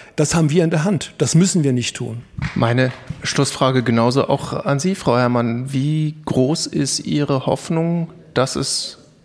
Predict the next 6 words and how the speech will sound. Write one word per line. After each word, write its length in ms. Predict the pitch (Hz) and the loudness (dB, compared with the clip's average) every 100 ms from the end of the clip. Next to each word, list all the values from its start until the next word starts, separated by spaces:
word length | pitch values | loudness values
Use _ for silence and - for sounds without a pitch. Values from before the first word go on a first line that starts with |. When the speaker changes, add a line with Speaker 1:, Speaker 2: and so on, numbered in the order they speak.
| - | -4
Speaker 2:
tatsächlich 600 | 131 135 156 139 135 - | -2 0 0 0 0 0
einen 160 | 135 | 0
demokratischen 920 | 123 117 - - 123 147 139 - 143 | 2 0 0 -4 -2 -2 -4 -4 -4
Entschluss 600 | - 131 - 123 151 - - | -2 -2 -2 0 0 -2 -6
gibt, 520 | 117 151 - - - - - - - - - - - | -2 -2 -2 -10 -10 -14 -14 -12 -12 -14 -18 -20 -12
freiwillig 880 | - - 131 165 147 139 143 - | -6 -4 0 0 0 -2 -4 -6